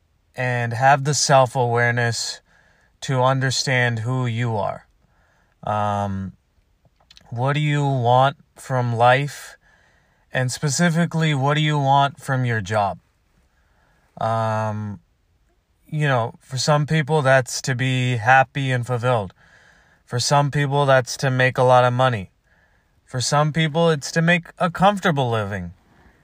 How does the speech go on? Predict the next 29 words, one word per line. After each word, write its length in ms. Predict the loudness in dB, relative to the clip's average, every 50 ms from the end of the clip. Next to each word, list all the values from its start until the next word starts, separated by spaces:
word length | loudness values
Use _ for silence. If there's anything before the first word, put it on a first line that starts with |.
| _ _
For 120 | _ -6 -4
some 320 | -2 0 2 2 2 2
people, 520 | 2 0 0 0 0 2 2 4 4 4 2
it's 220 | 0 -2 -6 -10
a 100 | -10 -6
different 480 | -2 0 0 0 0 0 -2 -2 -2 -4
pursuit 480 | -6 -4 -4 -2 0 0 0 -2 -2 0
altogether. 800 | 0 2 2 2 0 -2 -2 2 4 4 4 4 4 2 2 2
It 140 | 0 -2 -4
could 240 | -4 -6 -8 -6 -6
be, 320 | -6 -6 -4 -4 -4 -4
you 180 | -4 -4 -4 -2
know, 300 | -2 -2 -2 -2 -4 -6 _ _ _ _ _ _ _ _ _ _ _ _ _ _ _ _ _ _ _ _ _ _ _ _ _ _ _ 0
an 140 | 2 4 6
athletic 640 | 6 4 4 2 2 4 6 6 6 4 2 -4 -6
pursuit, 560 | -4 -2 -2 0 0 0 0 0 0 -2 -4 -8 -12
you 180 | -8 -6 -4 -2
know, 140 | -2 -2 -2
to 140 | -4 -4
be 160 | -4 -2 -2 -2
the 100 | -2 0
best 300 | 2 2 2 2 2 2
athlete 500 | 4 4 4 2 -2 -4 -6 -6 -6 -4
that 160 | -4 -4 -4 -6 _ _ _ _ _ -10
he 200 | -6 -4 -2 -2
or 100 | -2 -2
she 220 | -2 -4 -4 -4
can 200 | -4 -4 -4 -2
be, 420 | -2 -2 -2 -2 -2 -4 -4 -8